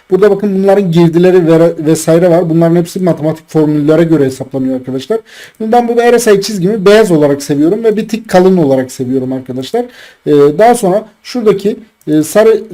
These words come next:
çizgiyi de kesişimi de gösteren arkadaşlar o da bir hareketli ortalamadır. E,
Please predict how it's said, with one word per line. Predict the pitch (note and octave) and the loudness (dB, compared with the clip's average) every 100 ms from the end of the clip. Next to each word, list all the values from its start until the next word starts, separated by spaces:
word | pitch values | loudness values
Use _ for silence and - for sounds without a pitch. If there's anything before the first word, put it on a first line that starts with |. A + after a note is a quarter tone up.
| E3 | -12
çizgiyi | - F#3+ E3+ F3+ | -8 -4 -2 -2
de | D#3 | -2
kesişimi | D#3+ G3 - G3+ F3+ | -2 -4 -4 -4 -2
de | |
gösteren | D#3 F3+ F3 F#3 E3+ | 2 0 0 -2 0
arkadaşlar | D#3 D#3 D#3+ E3 A3 | -2 -2 -4 -4 -2
o | A3 | 2
da | G#3 | 2
bir | F#3 | 2
hareketli | - D#3+ E3+ F3 F3 C#3 | -2 -2 -2 -2 -4 -4
ortalamadır. | C#3+ D#3 - E3 F3+ G3+ A3 A3 - - _ | -2 -2 -2 0 2 2 0 -2 -10 -20 _
E, | - | -4